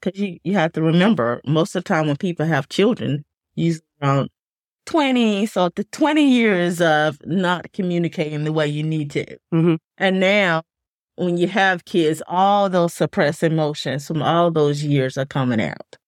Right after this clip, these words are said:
Speaker 2: Correct. Correct. And sometimes we don't know we're doing it.
Speaker 1: No.
Speaker 2: Sometimes as parents, we say, "Well, I want you to be better than me. I want you to do better than what I did."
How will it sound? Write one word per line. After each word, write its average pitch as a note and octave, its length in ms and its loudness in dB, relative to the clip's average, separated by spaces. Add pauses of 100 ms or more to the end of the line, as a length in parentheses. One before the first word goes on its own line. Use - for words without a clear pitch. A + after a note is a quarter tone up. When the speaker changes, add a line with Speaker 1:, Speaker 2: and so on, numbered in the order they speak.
(140)
Speaker 2:
Correct. B2+ 420 -2 (460)
Correct. C3 400 -2 (1300)
And A#3 160 2
sometimes D4+ 420 2
we A3+ 80 4
don't G3+ 220 4
know E3 140 4
we're A3+ 160 2
doing C4+ 320 4
it. D4 180 0 (160)
Speaker 1:
No. D3+ 340 -2 (840)
Speaker 2:
Sometimes A#3 560 -2
as F#3+ 160 0
parents, G3+ 420 -2
we F#3 80 0
say, E3+ 220 -2
"Well, F#3 180 2
I A#3 40 2
want A3+ 220 -2
you A3 60 0
to G3 60 0
be F#3 80 2
better E3+ 260 2
than C#3 140 -4
me. - 260 -12 (160)
I F#3 60 2
want G3 180 4
you G3 80 2
to F3+ 60 2
do F3+ 100 2
better E3+ 220 2
than D3+ 100 0
what C#3+ 120 0
I C3+ 120 -2
did." D#2+ 300 -12